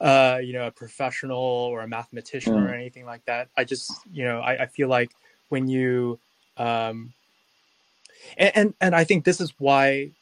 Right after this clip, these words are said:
Speaker 1: this type of discussion, when you can kind of reduce it to its core elements and then serve it as a platter to the lay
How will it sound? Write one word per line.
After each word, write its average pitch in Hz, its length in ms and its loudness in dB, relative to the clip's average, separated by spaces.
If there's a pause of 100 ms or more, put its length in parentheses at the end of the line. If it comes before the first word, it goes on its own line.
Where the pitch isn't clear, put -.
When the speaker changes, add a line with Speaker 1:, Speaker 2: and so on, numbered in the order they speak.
(280)
Speaker 1:
this 180 260 -4 (140)
type 196 240 -6
of 165 100 -16
discussion, 123 840 -8 (380)
when 139 280 -4
you 143 100 -4
can 123 260 -14
kind 123 220 -4
of 113 160 -4 (1120)
reduce 165 640 0
it 110 160 0
to 139 260 -2
its 120 140 -2
core - 360 2
elements 151 680 -2 (380)
and 143 100 2
then 147 140 2
serve 190 400 0
it 165 80 6
as 131 200 0
a 110 60 -6
platter 151 680 -2 (500)
to 120 440 -6
the 117 80 -6
lay 113 300 -2